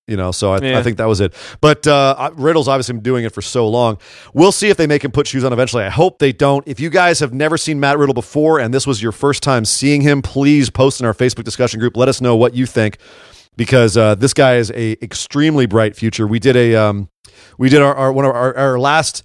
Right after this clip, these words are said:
Speaker 1: bonus episode for our Patreon subscribers, uh, was about who has the highest ceiling in N X T or what their ceilings would be. And I'll say, I'll tell you right now, Matt Riddle could be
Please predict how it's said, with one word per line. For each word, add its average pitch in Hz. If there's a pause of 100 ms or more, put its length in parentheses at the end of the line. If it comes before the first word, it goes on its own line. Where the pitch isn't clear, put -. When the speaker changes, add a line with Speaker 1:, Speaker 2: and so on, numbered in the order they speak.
(220)
Speaker 1:
bonus 151
episode 147
for 117
our 110
Patreon 127
subscribers, 123 (420)
uh, 113
was 120
about 127
who 147
has 135
the 117
highest 131
ceiling 147
in 123
N 120
X 113
T 131
or 110
what 113
their 117
ceilings 120
would 110
be. 120 (440)
And 117
I'll 131
say, 143
I'll 131
tell 156
you 139
right 127
now, 117
Matt 131
Riddle 123
could 123
be 110